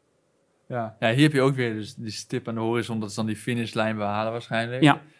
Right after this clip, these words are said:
Speaker 1: Het beste uit jezelf halen.
Speaker 2: Precies. Eh, dus dat is, eh,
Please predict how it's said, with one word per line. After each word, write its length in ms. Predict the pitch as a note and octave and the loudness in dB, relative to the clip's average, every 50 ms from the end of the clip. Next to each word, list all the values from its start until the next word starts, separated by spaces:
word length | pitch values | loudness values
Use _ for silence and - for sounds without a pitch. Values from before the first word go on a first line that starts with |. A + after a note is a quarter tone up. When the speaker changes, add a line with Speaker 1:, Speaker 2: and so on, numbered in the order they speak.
| _ | _
Speaker 1:
Het 140 | - A2+ G#2+ | -12 -2 2
beste 340 | G#2 A2 A2+ - - - A2 | 4 4 4 2 0 -2 -2
uit 220 | G2+ G#2 G#2+ G2+ | -2 -2 -2 -6
jezelf 400 | - A2+ G#2 G#2 A2+ A2 A#2 A2 | -8 -10 -6 -2 0 0 0 0
halen. 420 | - A#2 A2 A2 A2+ A2+ A#2 B2 C3+ | -2 -2 -2 -2 -2 -4 -6 -8 -8
Speaker 2:
Precies. 560 | C#3+ A#2+ G#2+ - - - - - - - _ _ _ _ _ _ _ _ _ _ _ _ _ _ _ _ _ _ _ _ - | -8 -6 -6 -6 -6 -6 -6 -8 -12 -16 _ _ _ _ _ _ _ _ _ _ _ _ _ _ _ _ _ _ _ _ -10
Eh, 160 | C#3 B2+ A#2+ | -8 -6 -6
dus 120 | B2+ B2 | -4 -2
dat 180 | - C#3 C3 - | 0 -2 0 -2
is, 220 | A#2+ - - - | -4 -8 -6 -4
eh, 220 | B2+ A#2+ A#2 A2+ | -2 0 0 0